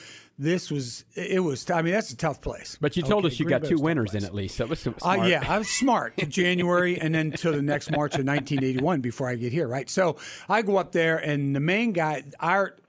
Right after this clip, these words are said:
Speaker 1: the station I work for was a monster. I mean, they just, the ratings were, they doubled up everybody. Okay, it was W B A Y T V. And they've had, they had this long time anchor team together.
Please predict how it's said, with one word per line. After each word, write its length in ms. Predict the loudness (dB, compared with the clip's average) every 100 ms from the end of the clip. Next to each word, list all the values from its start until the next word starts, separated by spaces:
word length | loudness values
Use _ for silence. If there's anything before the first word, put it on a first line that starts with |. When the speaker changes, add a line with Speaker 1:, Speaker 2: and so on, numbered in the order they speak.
| _
Speaker 1:
the 160 | -4 -4
station 380 | 0 0 2
I 20 | 2
work 220 | 2 0
for 180 | -2 -2
was 160 | -4
a 80 | -4
monster. 580 | -4 -2 -4 -6 -16 -20 -20 -20 _ _
I 80 | -4
mean, 140 | -2 0
they 100 | 0
just, 400 | -4 -8 -14 -8
the 120 | -6
ratings 520 | 0 2 2 0 -4
were, 180 | -8 -10 -4
they 140 | -4
doubled 500 | -4 -2 0 0 0
up 200 | -2 -4
everybody. 500 | -8 -8 -12 -16 -18 _
Okay, 240 | -10 -6
it 40 | -6
was 100 | -4
W 240 | -4 -4
B 280 | -4 -4 -4
A 40 | -4
Y 180 | -6 -8
T 220 | -8 -8
V. 240 | -6 -8 -10 -20 -18 -20 -8
And 80 | 0
they've 160 | 0 2
had, 260 | 0 2
they 80 | 0
had 100 | 0
this 220 | -2 -4
long 540 | -2 0 2 2 0 -4
time 540 | -2 -2 0 -2 -4 -8 _ _
anchor 320 | 0 0 -2
team 300 | -2 -2 -2
together. 520 | -6 -6 -6 -4 -8